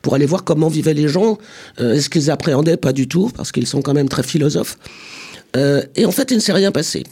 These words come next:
J'avais, à, à ce moment-là, fait aussi un festival de grandes marées et plusieurs médias du monde entier étaient venus pour pouvoir, euh, pouvoir en, en parler, bien entendu, et montrer des images. Et non seulement il n'y a pas eu de tsunami,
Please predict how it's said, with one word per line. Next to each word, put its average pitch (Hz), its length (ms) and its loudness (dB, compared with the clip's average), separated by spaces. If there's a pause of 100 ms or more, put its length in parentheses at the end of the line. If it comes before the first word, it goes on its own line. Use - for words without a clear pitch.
(480)
J'avais, 170 400 0 (300)
à, - 260 -4
à 143 40 2
ce - 140 -2
moment-là, 165 320 2 (120)
fait 185 180 2
aussi 175 280 0
un 165 60 0
festival 165 760 0
de 135 140 -2
grandes 143 240 2
marées 147 380 2 (320)
et 151 160 2
plusieurs 160 540 0
médias 165 420 2
du 156 140 0
monde 165 180 4
entier 160 260 0
étaient 160 200 0
venus 180 300 2
pour 170 220 0
pouvoir, 160 440 -2 (420)
euh, 135 340 2 (160)
pouvoir 151 300 0
en, 110 180 -2
en 123 80 0
parler, 131 280 2
bien 147 160 0
entendu, 139 540 2
et 147 100 2
montrer 131 300 0
des 160 200 -2
images. 135 360 0 (920)
Et 147 380 4
non 139 160 2
seulement 185 420 2
il 165 60 4
n'y 135 80 2
a 123 60 -2
pas 127 100 -4
eu 123 60 -2
de 113 100 -4
tsunami, 127 560 0